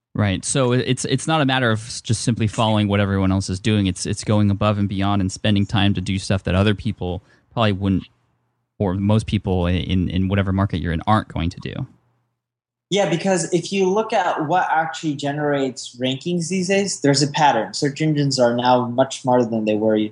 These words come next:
Speaker 2: let's say, a few years ago, right? They made more algorithm changes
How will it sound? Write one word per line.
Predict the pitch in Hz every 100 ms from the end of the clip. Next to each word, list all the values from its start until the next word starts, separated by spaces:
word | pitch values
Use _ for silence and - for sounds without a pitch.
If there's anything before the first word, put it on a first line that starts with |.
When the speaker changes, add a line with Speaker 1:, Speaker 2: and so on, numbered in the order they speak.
| - _ _ _ _ -
Speaker 2:
let's | 139 135
say, | 131 113
a | -
few | 139
years | 175 180 139
ago, | 107 90
right? | 104 113 151
They |
made | 165 196 156 143
more | 170 190 151
algorithm | 160 175 185 180 170
changes | 185 185 196 185